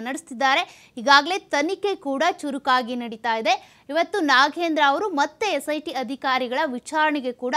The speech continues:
ಹಾಜರಾಗಬೇಕಾಗುತ್ತೆ. ಇಷ್ಟೆಲ್ಲ ಪ್ರೊಸೀಜರ್ ಮಧ್ಯೆ ಈಗ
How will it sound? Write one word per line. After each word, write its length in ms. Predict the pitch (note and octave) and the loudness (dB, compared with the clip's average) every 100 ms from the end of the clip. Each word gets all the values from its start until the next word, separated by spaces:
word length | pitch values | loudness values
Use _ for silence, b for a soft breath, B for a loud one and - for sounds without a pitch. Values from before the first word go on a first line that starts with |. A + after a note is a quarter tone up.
| D4 | 0
ಹಾಜರಾಗಬೇಕಾಗುತ್ತೆ. 1080 | B3+ A#3 C4 A#3+ G#3 A#3 A#3+ A3 A3 A#3 G4+ b b b - | -2 -2 -2 -4 -4 -6 -4 -6 -6 -4 -4 b b b -12
ಇಷ್ಟೆಲ್ಲ 480 | C#4+ - F#4+ G4+ A4+ A#4+ A#4+ | -6 2 4 6 8 6 4
ಪ್ರೊಸೀಜರ್ 540 | D#4 D#4+ G4+ E4+ F4 | -4 -2 -2 2 0
ಮಧ್ಯೆ 360 | B3 G#3+ G#3 E4+ F#4+ b b b | 0 -6 -2 -2 -2 b b b
ಈಗ 220 | F4+ E4 | -2 0